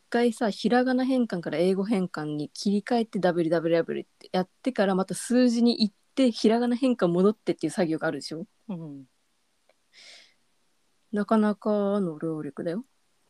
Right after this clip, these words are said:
Speaker 2: そうだよ。
Speaker 1: うん。
Speaker 2: ありがとうございます、レター。
Speaker 1: ありがとうございます。
Speaker 2: <laughs> そういう、梅村さん、かっこ笑いが一番気になるけどね。
Speaker 1: うん。私だけ笑われたのがちょっと気になるけど。
Speaker 2: <laughs> ちょっと笑われちゃった。
Speaker 1: ちょっとというか、まあまあ気になるけど。<laughs>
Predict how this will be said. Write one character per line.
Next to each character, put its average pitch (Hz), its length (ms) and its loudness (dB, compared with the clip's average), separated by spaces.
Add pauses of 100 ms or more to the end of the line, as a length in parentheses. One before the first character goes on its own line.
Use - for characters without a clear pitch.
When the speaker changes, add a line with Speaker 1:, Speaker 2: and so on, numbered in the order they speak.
Speaker 2:
そ - 160 -6
う - 20 -2
だ 180 80 -12
よ。 247 100 -12 (300)
Speaker 1:
う 180 60 -2
ん。 165 340 -4 (640)
Speaker 2:
あ 208 80 -4
り 196 80 0
が 185 60 -2
と 170 60 -6
う - 20 -10
ご 156 60 -12
ざ 165 120 -8
い 156 60 -6
ま 160 120 -12
す、 - 120 -12
レ 170 80 -18
タ - 60 -12
ー。 214 40 -4
Speaker 1:
あ - 20 2
り 220 80 4
が 208 80 0
と 165 80 -6
う - 20 -4
ご 156 40 -6
ざ 165 60 -4
い 170 40 -4
ま 180 140 -4
す。 - 220 -20 (120)
Speaker 2:
<laughs> 294 200 0
そ 220 100 6
う 220 40 6
い 208 40 4
う、 - 20 2 (640)
梅 240 200 2
村 196 200 0
さ 156 140 -10
ん、 147 80 -16
か 233 120 -4
っ - 120 -16
こ 156 120 -2
笑 151 180 0
い 170 40 2
が 165 60 0
一 165 140 -6
番 190 100 -2
気 175 100 -12
に 185 80 -6
な 180 80 -2
る - 200 -8 (120)
け - 100 -20
ど 175 80 -20
ね。 - 60 -16
Speaker 1:
う 247 60 8
ん。 190 260 8
私 294 280 4
だ 311 100 6
け 294 100 4
笑 240 200 6
わ 247 80 4
れ 247 80 4
た 254 80 2
の 202 100 0
が 170 100 -4
ち 226 100 -4
ょ - 0 -
っ 202 40 -2
と 170 100 -6
気 - 100 -6
に 170 80 2
な 170 80 0
る 170 60 0
け - 80 -6
ど。 165 100 -2
Speaker 2:
<laughs> - 20 0
ち - 20 6
ょ 214 40 6
っ 190 40 -4 (560)
と 202 120 2
笑 170 140 0
わ 170 60 4
れ - 20 8
ち - 0 -
ゃ - 0 -
っ - 20 4
た。 - 0 -
Speaker 1:
ち - 0 -
ょ - 0 -
っ - 20 -2
と - 40 -6
と 175 80 0
い - 20 0
う 156 40 -2
か、 175 80 -6 (280)
ま 214 140 4
あ 269 60 6
ま 277 120 4
あ 214 80 2
気 220 140 -2
に 190 60 4
な 185 100 2
る 170 40 -4
け 160 80 -4
ど。 160 140 -6 (1300)
<laughs> 285 600 0